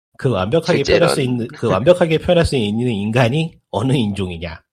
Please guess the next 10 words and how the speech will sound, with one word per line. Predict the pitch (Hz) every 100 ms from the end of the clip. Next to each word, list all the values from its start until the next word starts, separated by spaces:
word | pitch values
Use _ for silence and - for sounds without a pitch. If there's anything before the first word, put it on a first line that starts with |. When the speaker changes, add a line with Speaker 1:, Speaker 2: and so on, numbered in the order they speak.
| _ -
Speaker 2:
백인, | - 113 120 -
백인의 | 127 117 131 131 123 123 135 127
직모를 | - 113 120 113
가진 | 101 95 98
사람만 | 107 101 104 92 87
가능하다, | 71 - 127 95
아직은. | 85 - 82 98 -
Speaker 1:
<laughs> | - -
그러니까요. | - 175 - 113 87
Speaker 2:
<laughs> | 85